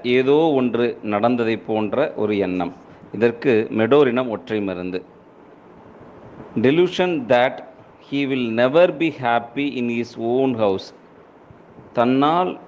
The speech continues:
தன்னுடைய சொந்த வீட்டில் எப்பொழுதும் சந்தோஷமாக இருக்கவே முடியாது என்கின்ற ஒரு எண்ணம். இதுக்கு ஆர்சனிக்கம் ஆல்பம் ஒற்றை மருந்து. நம்மகிட்ட வர்ற பேஷண்ட்டு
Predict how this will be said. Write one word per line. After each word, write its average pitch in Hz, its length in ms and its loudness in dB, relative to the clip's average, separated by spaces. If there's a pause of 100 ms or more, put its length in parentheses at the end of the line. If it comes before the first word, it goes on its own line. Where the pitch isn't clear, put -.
தன்னுடைய 131 880 0
சொந்த 143 500 0
வீட்டில் 139 680 -4
எப்பொழுதும் 143 920 -2 (120)
சந்தோஷமாக 127 1200 0
இருக்கவே 143 880 -2
முடியாது 127 920 0
என்கின்ற 110 800 -4 (360)
ஒரு 113 360 0
எண்ணம். 98 380 -2 (100)
இதுக்கு 107 420 -2
ஆர்சனிக்கம் 120 720 0
ஆல்பம் 101 320 -2
ஒற்றை 95 300 -4
மருந்து. 90 360 -8 (520)
நம்மகிட்ட 147 320 2
வர்ற 139 280 2
பேஷண்ட்டு 139 760 -2